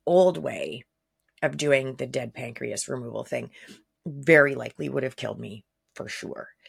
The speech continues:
And I know he pulled that chunk of necrotized pancreas out of my mouth because I could see the screen when he did it. The screen was just inches from my face. And that was the day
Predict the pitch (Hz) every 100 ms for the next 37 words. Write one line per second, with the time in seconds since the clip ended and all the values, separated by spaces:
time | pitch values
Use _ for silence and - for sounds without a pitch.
0 | - _ _ _ 151 139 147 156 175 220
1 | 294 294 135 - 127 117 104 - - 104
2 | - 120 101 - - 95 98 - - -
3 | - 101 113 - 113 107 - 98 117 -
4 | 143 _ 170 - 143 - 139 - 185 -
5 | - 180 - - 165 160 - 147 120 117
6 | - - - - - - _ _ _ _
7 | _ - - 156 147 147 151 - 156 151
8 | - - 131 131 123 131 107 - 147 143
9 | 143 - 147 165 254 247 185 151 120 151
10 | 123 127